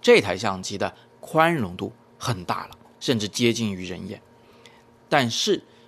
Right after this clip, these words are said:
我想问你，这张照片好看吗？不好看。什么感觉？偏灰。因为一张照片里面没有了真正的白色，没有了真正的黑色，所以照片的观感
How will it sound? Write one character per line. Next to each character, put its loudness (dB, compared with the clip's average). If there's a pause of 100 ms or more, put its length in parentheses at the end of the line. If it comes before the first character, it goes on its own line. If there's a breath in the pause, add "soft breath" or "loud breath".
我 0
想 -4
问 4
你， -6
这 -6
张 0
照 2
片 0 (120)
好 -4
看 -4
吗？ -12 (680)
不 4
好 -8
看。 -12 (400 loud breath)
什 -2
么 2
感 2
觉？ -2 (420)
偏 0
灰。 0 (840 loud breath)
因 6
为 2
一 -2
张 2
照 6
片 2
里 0
面 -2 (160 loud breath)
没 2
有 2
了 -2
真 -6
正 0
的 -6
白 -6
色， -2 (220)
没 0
有 2
了 -8
真 -6
正 -4
的 -8
黑 -2
色， -8 (360 loud breath)
所 -2
以 6
照 4
片 -8
的 -4
观 0
感 -2